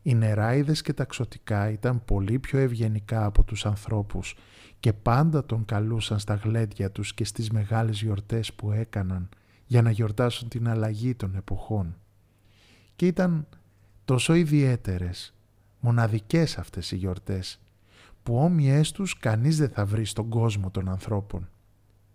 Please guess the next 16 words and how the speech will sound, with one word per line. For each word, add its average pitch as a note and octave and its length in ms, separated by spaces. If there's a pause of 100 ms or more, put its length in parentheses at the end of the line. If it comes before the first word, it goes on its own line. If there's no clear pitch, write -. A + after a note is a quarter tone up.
(640)
Στην - 280
κοιλάδα C3+ 440
κάτω D3+ 300
από C#3 180
το A2+ 100
παλάτι G2+ 520
του G#2 100
βασιλιά G2 540
τους - 280 (340)
μαζεύονταν A#2+ 640
όλα D#3 240
τα C#3 100
ξωτικά G#2+ 580
και C#3 160
οι G2+ 40
νεράιδες A2+ 800